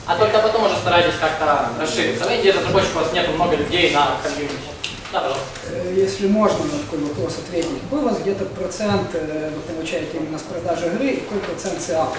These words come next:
Speaker 2: с инапов?
Speaker 1: А,
Speaker 2: С
Speaker 1: мы, у нас
Speaker 2: инапов
Speaker 1: нету
Speaker 2: чисто.
Speaker 1: инапов.
Speaker 2: У вас нету инапов?
Speaker 1: У нас нету инапов, мы просто продаём игру.
Speaker 2: Ну, фактически, ну, другие такого игры, типа, они в основном, э, инапами монетизируются. Этот вариант не рассматривали.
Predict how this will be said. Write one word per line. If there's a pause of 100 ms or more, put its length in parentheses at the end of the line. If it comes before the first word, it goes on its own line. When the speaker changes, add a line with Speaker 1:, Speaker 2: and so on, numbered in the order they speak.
Speaker 2:
с
инапов? (920)
Speaker 1:
А,
Speaker 2:
С
Speaker 1:
мы,
у
нас
Speaker 2:
инапов
Speaker 1:
нету
Speaker 2:
чисто.
Speaker 1:
инапов. (300)
Speaker 2:
У
вас
нету
инапов?
Speaker 1:
У
нас
нету
инапов,
мы
просто
продаём
игру. (100)
Speaker 2:
Ну,
фактически,
ну,
другие
такого
игры,
типа,
они
в
основном,
э,
инапами
монетизируются. (100)
Этот
вариант
не
рассматривали.